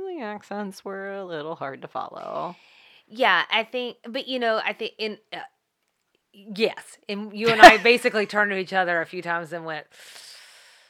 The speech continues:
Speaker 2: "Oy."
Speaker 1: Uh-oh.
Speaker 2: Um, but also at the same time, we hear that on the show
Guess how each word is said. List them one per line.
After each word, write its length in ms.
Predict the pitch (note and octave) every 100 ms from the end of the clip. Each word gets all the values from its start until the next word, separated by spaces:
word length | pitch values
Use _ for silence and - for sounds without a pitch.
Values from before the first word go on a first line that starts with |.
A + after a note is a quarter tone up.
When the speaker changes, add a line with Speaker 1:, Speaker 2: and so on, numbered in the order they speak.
| _ -
Speaker 2:
"Oy." 520 | D#3+ F#3+ D#3 C3 A2 -
Speaker 1:
Uh-oh. 320 | G3 - B2
Speaker 2:
Um, 300 | A3+ B3 A#3+ A#3
but 180 | D4+ -
also 300 | D4+ E4 F4+
at 160 | F4+
the 100 | C4
same 300 | C4+ A#3 A3
time, 300 | A3+ A#3+ B3
we 140 | G#3 G#3+
hear 220 | G#3+ C4
that 140 | C4
on 140 | C#4 C#4+
the 120 | D4+
show 340 | - - A3+